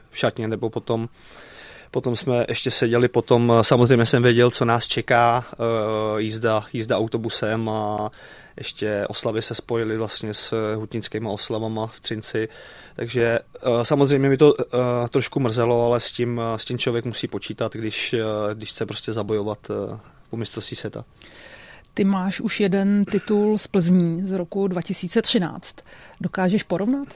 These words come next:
Speaker 2: tyto dva tituly, případně jak probíhají oslavy v dvou městech, které jsou na opačné <coughs> straně republiky?
Speaker 1: Eh, je to...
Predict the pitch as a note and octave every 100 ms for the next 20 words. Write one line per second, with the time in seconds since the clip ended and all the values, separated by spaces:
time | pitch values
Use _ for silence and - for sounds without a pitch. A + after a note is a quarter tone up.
0 | - G#3 G#3 F#3+ F#3+ F#3 G3+ - G3 G3
1 | F#3+ F3 - F3+ F#3+ F3+ F#3 F3+ F3 -
2 | F3+ F3 F3 F#3 F#3 F3+ - F3+ F3+ E3
3 | E3 F3 F3+ F#3 F3+ F3 F3+ E3+ - -
4 | F3 - F3+ F3 - F3 F3+ F3+ E3+ -
5 | F3 - G3 F3 C#3+ F3+ F3+ E3+ F#3+ A3+
6 | A3 A3+ A#3+ B3 - - - - - -
7 | C#3+ C3+ C3+ C3 - - _ - - _
8 | - _ - - - - - _ - -
9 | C#3 B2 - D3 D#3 D#3 D3+